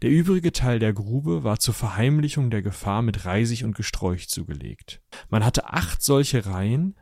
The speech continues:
eine immer drei Fuß von der anderen entfernt gemacht und gab ihnen wegen der Ähnlichkeit mit Lilien den Namen Lilienbeete. Ja, also man hat, ich, äh, bei, äh,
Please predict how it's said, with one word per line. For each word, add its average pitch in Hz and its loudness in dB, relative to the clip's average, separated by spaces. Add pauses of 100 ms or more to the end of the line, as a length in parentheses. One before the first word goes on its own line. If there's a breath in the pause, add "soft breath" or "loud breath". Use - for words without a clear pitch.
(100)
eine 147 4
immer 120 6
drei 104 4
Fuß 151 0
von 117 0
der 101 0
anderen 120 2
entfernt 104 0
gemacht 101 0 (240 loud breath)
und 113 2
gab 123 4
ihnen 131 4
wegen 123 4
der 113 2
Ähnlichkeit 135 2
mit 107 0
Lilien 113 4
den 107 2
Namen 110 0
Lilienbeete. 101 -2 (300)
Ja, 110 0
also 123 0
man 110 4
hat, - -2 (300)
ich, - -8
äh, 117 -2
bei, 117 6
äh, 107 2